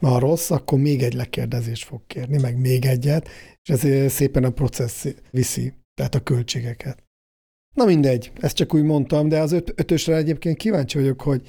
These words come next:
a fejlődés üteme lelaposodni fog, tehát azt fogjuk látni, hogy körülbelül közelítünk a határhoz,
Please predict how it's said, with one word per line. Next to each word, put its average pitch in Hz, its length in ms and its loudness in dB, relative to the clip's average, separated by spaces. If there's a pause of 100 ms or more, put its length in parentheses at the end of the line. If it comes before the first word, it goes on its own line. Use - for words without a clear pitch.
(300)
a 135 120 -6 (220)
fejlődés 135 880 0
üteme 123 600 -2
lelaposodni 139 800 0
fog, 170 360 0
tehát 135 480 -2
azt 151 220 0
fogjuk 131 320 2
látni, 131 360 2
hogy 127 400 -2 (240)
körülbelül 127 600 2 (640)
közelítünk 127 680 0
a 143 40 0
határhoz, 135 840 0